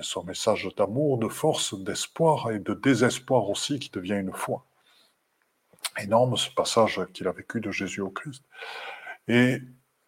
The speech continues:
donc, là, eh bien, vous allez aller avec,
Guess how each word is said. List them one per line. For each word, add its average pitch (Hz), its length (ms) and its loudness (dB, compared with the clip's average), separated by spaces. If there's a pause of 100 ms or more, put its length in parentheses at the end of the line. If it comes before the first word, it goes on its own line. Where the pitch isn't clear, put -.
(140)
donc, 165 320 6 (920)
là, 151 640 6 (400)
eh 131 180 -2
bien, 127 260 4
vous 117 200 2
allez 104 240 4
aller 95 360 -2 (440)
avec, 156 480 4